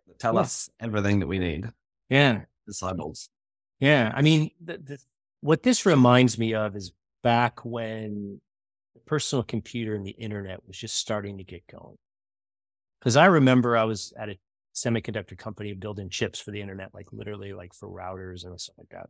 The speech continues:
Speaker 1: Mm.
Speaker 2: And it was just this, I mean, you just couldn't keep up with it. You know,
Speaker 1: Mm.
Speaker 2: it's like building the infrastructure for the internet back in, you know, late nineties or early two thousands,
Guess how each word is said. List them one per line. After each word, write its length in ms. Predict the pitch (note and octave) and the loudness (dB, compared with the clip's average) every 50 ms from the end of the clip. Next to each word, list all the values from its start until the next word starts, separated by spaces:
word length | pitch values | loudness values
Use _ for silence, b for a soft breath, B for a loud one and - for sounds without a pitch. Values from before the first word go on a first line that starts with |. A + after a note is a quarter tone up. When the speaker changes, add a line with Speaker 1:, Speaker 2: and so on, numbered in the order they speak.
| - | -6
Speaker 1:
Mm. 460 | F#2 F#2+ F#2 F#2 F2+ F2+ E2+ E2 E2 - _ _ _ - | -4 -2 -2 -2 -2 -2 -4 -4 -6 -10 _ _ _ -2
Speaker 2:
And 260 | C3 B2+ B2+ B2+ C3 _ _ | 2 2 2 2 0 _ _
it 200 | - C#3 C#3 - | -4 -4 -4 -2
was 220 | - C#3+ C3+ B2 - | 0 0 0 0 -2
just 760 | _ - - - - D3 D3+ F3 E3 - - - - - _ _ _ _ _ | _ -12 -8 -2 0 2 2 2 0 -4 -8 -10 -14 -20 _ _ _ _ _
this, 360 | - C3 A#2 - - - - _ _ _ _ _ _ _ _ _ _ _ _ _ _ _ _ _ _ _ - D3+ | -2 -2 -2 -2 -4 -10 -10 _ _ _ _ _ _ _ _ _ _ _ _ _ _ _ _ _ _ _ -12 -4
I 60 | D3+ | 0
mean, 200 | B2+ C3+ C3+ - _ _ _ _ _ | 2 2 2 0 _ _ _ _ _
you 160 | - B2+ A2+ | -4 -4 -4
just 300 | G#2 - F#3+ F3 - _ | -2 -2 -2 -4 -4 _
couldn't 440 | - - - - G#3+ G3 F#3 F#3 F3 | -12 -4 2 4 4 4 4 0 -2
keep 280 | - - - C#3+ D3+ - | -2 -6 -6 -4 0 0
up 220 | B2 B2 - - | 0 0 0 -6
with 180 | G2 - - - | -12 -12 -12 -16
it. 160 | F#2 - _ _ _ _ _ _ _ _ _ _ - - _ _ _ _ _ | -18 -18 _ _ _ _ _ _ _ _ _ _ -20 -20 _ _ _ _ _
You 120 | - B2 A#2 | 2 4 4
know, 160 | A2+ A#2 B2 B2+ | 6 6 4 4
Speaker 1:
Mm. 100 | D#3+ E3 | 2 -2
Speaker 2:
it's 100 | D#3+ - | -6 -8
like 220 | C3 A2+ - - _ - | -10 -12 -14 -16 _ 4
building 440 | - C3+ D3 E3 E3+ D#3+ F#3 F3 | 8 8 8 8 6 6 6 4
the 140 | D#3+ D3 B2 | 4 4 2
infrastructure 800 | C3 C3 B2 - B2+ - - - - A#2+ G#2+ - - - A2 F#2+ | 0 0 0 0 0 -2 -2 0 0 0 0 0 -2 -4 -4 -6
for 140 | - - G#2+ | -6 -8 -8
the 180 | G2 G#2 - | -8 -8 -10
internet 500 | - G#2 G#2 G#2 G2 G2 G2 G2 - - - | -8 -8 -8 -6 -6 -6 -8 -10 -10 -12 -12
back 280 | G#2 G2 F#2+ - - | -10 -10 -10 -10 -10
in, 320 | G#2+ G2+ G2 G2 G2+ G#2 G#2+ | -12 -10 -10 -10 -12 -12 -12
you 60 | G2 | -14
know, 400 | F#2+ F#2+ F#2 F#2 F#2 F2+ F2+ - _ | -14 -12 -12 -12 -12 -12 -14 -16 _
late 280 | - G#2+ A2 A2 A#2 A#2+ | -10 -8 -6 -6 -8 -10
nineties 440 | A2 G#2 G#2 G#2 G#2 G2 G2 F#2 F#2 | -12 -10 -10 -10 -10 -10 -12 -14 -14
or 60 | G2 | -14
early 260 | G2 G2 F#2+ F#2+ G2 F#2 | -16 -16 -14 -14 -16 -18
two 180 | - - G2+ | -18 -20 -18
thousands, 640 | F#2 - F#2+ F#2 F#2+ F#2 - - F#2 F2+ F2+ - - | -14 -14 -12 -12 -12 -14 -14 -16 -16 -16 -16 -18 -20